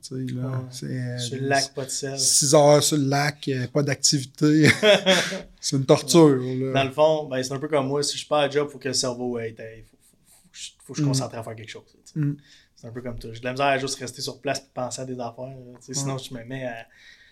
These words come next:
Speaker 2: à partir. Mais Phil, euh, c'est cool, les, les voyages de snow, les ci, les ça, que maintenant t'es, t'es capable de, t'avais une vision probablement pour cette vie de rêve-là,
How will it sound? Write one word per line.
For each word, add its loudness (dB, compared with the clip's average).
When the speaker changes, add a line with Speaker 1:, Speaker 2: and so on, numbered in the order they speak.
Speaker 2:
à -4
partir. 2
Mais 0
Phil, 4
euh, 0
c'est -6
cool, -2
les, 2
les 0
voyages 0
de -2
snow, -4
les -2
ci, 0
les 0
ça, 0
que -8
maintenant -4
t'es, -4
t'es -12
capable -4
de, -2
t'avais -8
une -6
vision -6
probablement -6
pour -12
cette -8
vie -14
de -8
rêve-là, -6